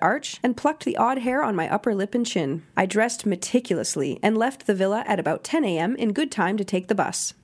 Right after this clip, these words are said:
After a perfunctory interview and a whirlwind tour of the building, I was accepted. I attended my first sitting the following week.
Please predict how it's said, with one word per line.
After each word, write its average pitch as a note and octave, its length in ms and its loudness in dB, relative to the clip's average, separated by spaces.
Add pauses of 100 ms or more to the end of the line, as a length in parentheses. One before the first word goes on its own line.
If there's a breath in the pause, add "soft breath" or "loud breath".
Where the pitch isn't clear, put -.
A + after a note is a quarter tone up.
(120)
After C#4 260 2
a C4 60 0
perfunctory C#4 600 0
interview G#3+ 480 0
and F3 180 0
a D#3+ 40 0
whirlwind F#3+ 480 0
tour G3 220 0
of F3+ 80 -2
the F3 80 -4
building, G3+ 420 0
I D#3 140 2
was G3 140 0
accepted. - 500 -4 (180)
I B3+ 100 6
attended A#3+ 380 0
my E3+ 120 0
first G3+ 280 0
sitting B3+ 280 0
the G3 80 -4
following G3 400 0
week. - 320 -4